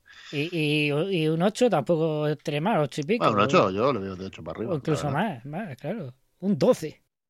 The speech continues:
Speaker 2: Si luego en Filming le pondré, le pondré un ocho, un nueve. Paul Bemon. Empieza la sinopsis, ¿no?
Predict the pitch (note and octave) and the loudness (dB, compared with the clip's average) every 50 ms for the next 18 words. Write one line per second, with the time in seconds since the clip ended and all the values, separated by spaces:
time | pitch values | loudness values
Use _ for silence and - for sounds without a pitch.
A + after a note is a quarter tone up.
0 | _ _ _ _ _ _ _ _ _ _ _ _ - - G2 F2+ G#2 G#2 A2 A2+ | _ _ _ _ _ _ _ _ _ _ _ _ -6 -4 -2 -2 0 0 2 0
1 | G#2+ G2+ F#2 F#2+ A2 A2+ A#2 B2+ B2 A2+ G#2 G2 E2 F2+ D#2 D#2 E2+ F2 F2+ F2+ | 0 0 -2 -2 -2 -2 -2 -2 -2 -2 -2 -2 -4 -6 -10 -10 -8 -8 -8 -8
2 | E2+ E2+ - - - - - F2+ F2+ F2 F#2 F#2 F#2+ F#2 F#2+ G2 - - - F2+ | -8 -10 -12 -12 -10 -8 -8 -6 -6 -4 -2 -2 -2 -2 -2 -4 -4 -4 -6 -4
3 | E2 F2+ F2+ F#2 F#2+ F#2 - _ _ _ _ _ _ _ _ _ _ _ _ _ | -4 -2 -2 -2 -4 -6 -8 _ _ _ _ _ _ _ _ _ _ _ _ _
4 | _ - C#3 D#3+ E3+ D#3+ C3+ B2+ D3 D3+ D3 B2+ G2+ F2+ E2 - - - _ _ | _ 6 8 10 10 8 8 8 6 6 6 2 -4 -6 -10 -16 -20 -20 _ _
5 | _ - - _ _ _ _ _ - - - G#2 F#2 B2+ B2+ A#2 A#2+ A#2 A2+ G#2+ | _ -20 -20 _ _ _ _ _ -18 -14 -12 -2 2 2 4 4 4 4 4 2
6 | - - G#2+ A2 G#2+ - - - G2 - - G2 G#2+ | -2 -4 -4 -4 -6 -6 -10 -12 -12 -12 -12 -14 -14